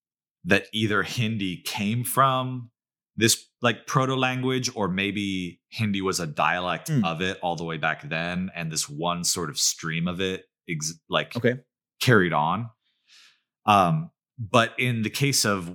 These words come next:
Speaker 1: what would become English, so there was this Indo-European language, which eventually became, uh,
Speaker 2: Mm-hmm.
Speaker 1: Proto-Germanic, is what we call it, uh, meaning obviously, like, Germany and
Speaker 2: Now, this is
Speaker 1: the
Speaker 2: probably
Speaker 1: surrounding
Speaker 2: also,
Speaker 1: area.
Speaker 2: like, pre-sacking of Rome.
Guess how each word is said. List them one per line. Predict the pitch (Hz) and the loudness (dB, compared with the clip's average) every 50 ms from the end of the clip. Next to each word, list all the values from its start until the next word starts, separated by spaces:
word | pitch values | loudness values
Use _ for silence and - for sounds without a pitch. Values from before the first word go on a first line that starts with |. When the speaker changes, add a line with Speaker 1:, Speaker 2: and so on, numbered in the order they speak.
| - - | -10 -6
Speaker 1:
what | 104 104 101 | -4 -4 -2
would | 101 90 | -2 -4
become | 82 85 - 117 107 101 104 | -4 -4 2 2 2 2 2
English, | 107 120 127 120 104 95 92 90 - - - - - - | -2 -2 -2 0 0 0 0 2 2 2 2 0 -4 -8
so | - 92 | -6 -4
there | 85 92 | -4 -4
was | 90 87 85 | -4 -4 -6
this | 85 82 - - | -8 -8 -6 -2
Indo-European | 120 117 107 107 98 90 87 85 85 - - 135 139 131 | 0 2 2 2 2 0 -2 -4 -4 -4 -6 -4 -4 -2
language, | 127 120 120 117 113 110 110 110 107 107 101 98 - | 0 0 0 0 -2 -2 -2 -2 -2 -2 -2 -4 -4
which | 92 95 82 - | -4 -6 -6 -6
eventually | 82 78 92 90 85 - 92 85 | -4 -4 -4 -4 -4 -6 -6 -6
became, | 87 82 - - 87 87 85 85 80 78 78 76 - _ _ _ _ _ _ _ _ _ _ - | -6 -6 -6 -6 -4 -4 -4 -4 -6 -6 -8 -10 -14 _ _ _ _ _ _ _ _ _ _ 2
uh, | 80 78 76 76 71 - - _ _ _ _ _ _ | 2 4 4 4 0 -4 -10 _ _ _ _ _ _
Speaker 2:
Mm-hmm. | - | -10
Speaker 1:
Proto-Germanic, | - - - 117 110 104 98 87 82 80 78 78 78 _ - - - 82 73 71 78 80 87 95 107 117 120 - - - - _ _ _ _ _ _ _ _ _ _ - | -8 -2 0 2 2 2 2 0 -2 -4 -6 -8 -12 _ -4 -2 -2 -2 -4 -4 -4 -2 0 0 0 -2 -4 -8 -12 -16 -16 _ _ _ _ _ _ _ _ _ _ 0
is | 104 104 92 | 0 2 2
what | 110 113 110 | 0 -2 -2
we | 113 110 | -2 -4
call | - 120 120 120 117 117 120 | 0 2 2 2 2 0 -2
it, | 120 117 113 - - _ _ _ _ _ _ _ _ _ _ _ _ - | -2 -4 -4 -6 -12 _ _ _ _ _ _ _ _ _ _ _ _ -4
uh, | 73 71 69 69 76 | -4 -2 -2 -2 -2
meaning | 82 85 85 85 82 82 | -2 -2 0 -2 -2 -4
obviously, | 76 71 80 82 76 85 80 - - 90 85 82 | 0 2 2 2 2 2 -2 -2 -2 -2 -6 -6
like, | 80 78 76 73 71 71 - - - - _ _ _ _ _ _ - 85 | -4 -4 -4 -4 -4 -6 -12 -16 -18 -18 _ _ _ _ _ _ -8 -2
Germany | - - 90 85 82 80 78 80 78 78 76 76 76 76 76 - | 0 2 2 2 0 -2 -4 -6 -6 -6 -6 -6 -8 -10 -10 -8
and | 78 73 71 69 67 65 - - _ - | -8 -8 -8 -8 -12 -14 -16 -18 _ 0
Speaker 2:
Now, | 117 117 110 | 2 2 4
this | 107 131 127 - | 4 4 2 2
is | 123 107 | -2 -4
Speaker 1:
the | - | -4
Speaker 2:
probably | - 123 120 110 110 113 | 0 0 2 2 2 2
Speaker 1:
surrounding | 101 82 - - 80 | 2 2 0 0 0
Speaker 2:
also, | - - 104 | -2 -2 0
Speaker 1:
area. | 98 95 95 78 78 76 | 0 0 0 -2 -2 -2
Speaker 2:
like, | 101 76 73 - - _ | -2 -2 -4 -6 -12 _
pre-sacking | - - - - 113 113 117 117 117 113 110 107 - - - - 113 110 104 - - 104 104 | -16 -14 -8 -4 0 2 2 2 2 0 0 0 0 0 2 2 2 2 2 0 -2 -4 -4
of | 101 95 - | -4 -6 -6
Rome. | 101 104 95 95 98 98 107 123 139 143 | -8 -8 -8 -6 -6 -4 -4 -4 -4 -6